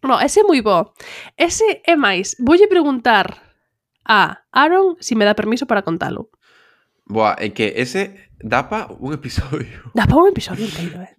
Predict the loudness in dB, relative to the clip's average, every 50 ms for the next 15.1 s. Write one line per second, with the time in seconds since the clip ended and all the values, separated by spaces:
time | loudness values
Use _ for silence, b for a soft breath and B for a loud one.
0 | _ _ _ _ -18 -4 0 2 2 2 2 0 -2 -4 -2 -2 -2 -4 -4 -6
1 | -8 -10 -8 -6 -6 -4 -4 -6 -8 -8 -2 0 0 0 0 -2 -2 -2 -4 -4
2 | -6 -8 -8 -6 -6 -4 0 2 2 2 2 0 -2 -2 0 0 0 0 2 0
3 | 0 2 0 0 -2 -2 -4 -6 0 2 4 4 4 4 2 2 2 0 0 2
4 | 2 2 2 2 2 2 2 2 0 -2 -2 2 2 4 4 2 0 0 -2 0
5 | 2 4 4 6 4 4 4 4 2 2 2 0 -2 -2 -4 0 0 0 2 2
6 | 2 0 0 2 2 2 4 4 2 2 0 -4 0 0 2 2 4 2 0 0
7 | 2 2 2 2 2 0 0 0 2 0 -2 -2 -6 -4 0 2 2 2 2 2
8 | 0 -2 -4 -6 B B B B B B B B 2 4 4 6 6 4 4 2
9 | 2 2 2 2 2 -2 -4 -6 -8 -12 -18 B B B B B B B B 0
10 | 0 2 2 4 4 4 6 6 6 6 4 2 2 0 0 0 0 -2 -4 -6
11 | -6 -6 -8 -10 -12 -14 _ _ _ _ _ _ _ _ _ _ _ -8 -6 0
12 | 0 2 4 4 4 6 4 4 2 2 2 2 2 2 2 0 -2 -4 -4 -2
13 | 0 0 0 0 0 -2 -4 0 0 2 2 2 4 4 2 2 4 4 4 4
14 | 4 2 0 -2 -4 -2 0 0 2 4 4 4 2 2 0 -2 0 0 -2 -2
15 | -2 -4